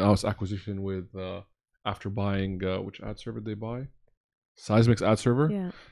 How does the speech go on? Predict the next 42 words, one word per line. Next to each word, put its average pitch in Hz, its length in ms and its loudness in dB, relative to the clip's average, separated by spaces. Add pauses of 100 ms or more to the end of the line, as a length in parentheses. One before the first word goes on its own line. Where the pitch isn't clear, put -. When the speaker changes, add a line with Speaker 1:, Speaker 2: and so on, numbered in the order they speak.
Speaker 1:
And, 104 320 4
uh, 98 100 4
having 104 280 4
their 107 100 6
own 107 160 8
D 104 140 8
S 95 160 2
P 110 160 8
as 98 160 4
well, 123 500 6 (100)
uh, 98 220 4
they're 98 160 6
basically 98 340 4
creating 92 220 4
a 90 40 2
whole 101 440 6
environment. 90 640 -4 (160)
Their 117 120 4
own, 127 420 6 (200)
it's - 100 -18
another 127 240 8
walled 113 360 8
garden 98 420 4
that 98 80 6
we 101 80 4
Speaker 2:
Yeah. 98 60 2
Speaker 1:
can 101 100 -2
add 98 220 2
to - 40 -8
the 101 80 2
list. 95 360 0
So 98 160 2
that's 104 260 4
not 101 220 4
gonna 92 80 2
be 95 80 4
fun 95 240 0
for - 120 -2
anyone 135 240 8
because 139 220 6
I 147 80 8
think 175 320 2